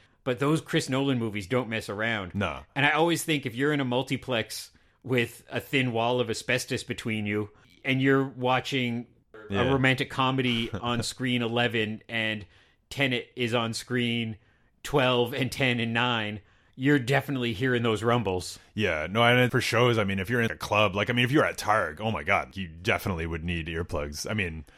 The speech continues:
Speaker 2: I would.
Speaker 1: Oh,
Speaker 2: <laughs>
Speaker 1: yeah, there's times where there would be a rock and or roll band playing at Targ, and I'd be on the ladder
Speaker 2: <laughs>
Speaker 1: switching the marquee, and not, like, a little bit.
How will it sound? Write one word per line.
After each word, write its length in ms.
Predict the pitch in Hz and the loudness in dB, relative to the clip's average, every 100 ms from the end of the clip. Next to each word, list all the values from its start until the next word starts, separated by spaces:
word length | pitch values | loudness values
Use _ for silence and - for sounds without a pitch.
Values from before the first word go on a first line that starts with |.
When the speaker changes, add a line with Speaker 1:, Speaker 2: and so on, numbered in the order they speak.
| - | -8
Speaker 2:
I 120 | 98 98 | -2 0
would. 120 | 165 | 0
Speaker 1:
Oh, 240 | 156 107 - - | -2 -2 -6 -2
Speaker 2:
<laughs> 180 | 190 147 | 0 4
Speaker 1:
yeah, 260 | 170 139 | 4 4
there's 240 | 107 160 160 | 4 0 0
times 420 | 165 175 165 151 | 0 0 0 -4
where 520 | 160 147 139 135 139 - _ _ | -2 0 2 0 -2 -8 _ _
there 240 | 127 131 | -2 0
would 100 | 139 | 0
be 160 | 127 127 | -2 -2
a 340 | 120 120 123 117 | 0 -2 -4 -8
rock 420 | 135 120 120 - | -4 -4 -4 -8
and 260 | 120 120 117 | -4 -2 -2
or 400 | 120 117 113 117 | -4 -2 -2 -4
roll 300 | 117 117 117 | -4 -4 -2
band 500 | 113 110 107 107 - | -2 -2 -2 -6 -12
playing 300 | - 127 113 | -8 -6 -6
at 80 | - | -8
Targ, 460 | - 113 107 104 - _ _ - | -4 -2 -2 -4 -8 _ _ -10
and 200 | 117 120 | -6 -6
I'd 300 | - 117 120 113 | -2 -2 -2 -4
be 380 | 117 113 113 _ _ - | -4 -4 -8 _ _ -2
on 160 | 127 | 0
the 100 | 120 110 | 0 0
ladder 560 | 113 120 113 107 117 101 | 2 4 4 0 -2 -8
Speaker 2:
<laughs> 60 | - | -8
Speaker 1:
switching 420 | - 147 - 127 | -2 -2 0 -2
the 60 | |
marquee, 680 | 113 110 - 190 175 110 101 _ _ _ - | 0 -2 0 0 0 0 -6 _ _ _ -4
and 360 | 147 139 139 - _ | -2 0 -2 -10 _
not, 260 | 151 208 254 | -4 -2 0
like, 200 | 254 - | 0 2
a 60 | 156 | 2
little 340 | 151 160 165 | 2 2 0
bit. 380 | 104 95 - - | 0 -4 -4 -14